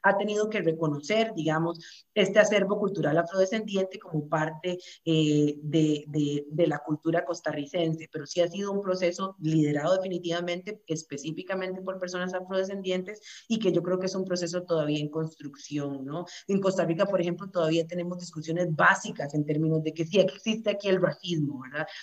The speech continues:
Yo creo que también como que los efectos del imperialismo estadounidense generan esta sensación de que el racismo es lo que pasa en los Estados Unidos, y que, eh, es muy fácil para las personas de América Latina esconderse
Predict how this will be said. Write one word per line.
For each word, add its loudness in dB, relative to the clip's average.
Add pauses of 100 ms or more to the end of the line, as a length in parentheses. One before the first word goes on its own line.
Yo 6
creo 4
que 4
también 2
como -2
que -2
los 4
efectos -2
del 0
imperialismo 2
estadounidense 0 (180)
generan 6
esta 0
sensación 0
de -8
que 2
el 2
racismo 0
es 0
lo 2
que -8
pasa -2
en -6
los -6
Estados -2
Unidos, -2 (260)
y 6
que, 2
eh, 10
es 4
muy 8
fácil 4
para 2
las 0
personas -4
de 2
América 2
Latina 2 (220)
esconderse 6